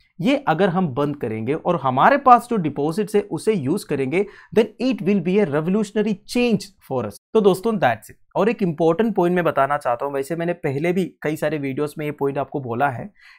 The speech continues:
कि देखिए आने वाले टाइम में ना जिनके पास लिथियम डिपॉजिट्स होगा उन्हीं का राज होने वाला है,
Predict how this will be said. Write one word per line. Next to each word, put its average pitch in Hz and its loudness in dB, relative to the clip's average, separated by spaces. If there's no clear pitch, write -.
कि 254 -2
देखिए 208 2
आने 147 2
वाले 214 0
टाइम 170 0
में 131 -4
ना 127 -8
जिनके 190 4
पास 247 4
लिथियम 165 2
डिपॉजिट्स 185 2
होगा 123 -8
उन्हीं 190 0
का 202 4
राज 147 4
होने 123 -2
वाला 107 -6
है, 104 -16